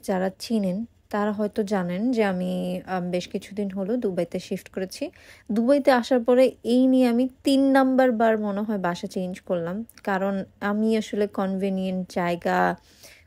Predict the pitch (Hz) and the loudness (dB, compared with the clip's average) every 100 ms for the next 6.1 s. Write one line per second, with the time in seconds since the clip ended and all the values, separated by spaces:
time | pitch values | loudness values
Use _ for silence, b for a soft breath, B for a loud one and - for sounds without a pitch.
0 | - 214 202 196 190 185 185 185 - 208 | -2 0 0 0 -2 -2 -2 -4 -2 0
1 | 180 190 - 196 185 180 202 185 - 240 | 2 0 -2 -2 -2 -2 -2 -2 -4 0
2 | 226 208 190 - 170 160 147 - - B | 2 4 2 -2 -4 -4 -8 -10 -14 B
3 | B B 247 262 262 - 262 254 214 196 | B B 6 8 8 4 4 4 2 -4
4 | - 208 190 190 196 - 190 185 196 247 | 0 0 0 -2 -4 -2 -4 -2 -2 -2
5 | 220 185 190 185 180 190 202 190 185 185 | -2 -4 -2 -4 -4 -2 0 0 0 0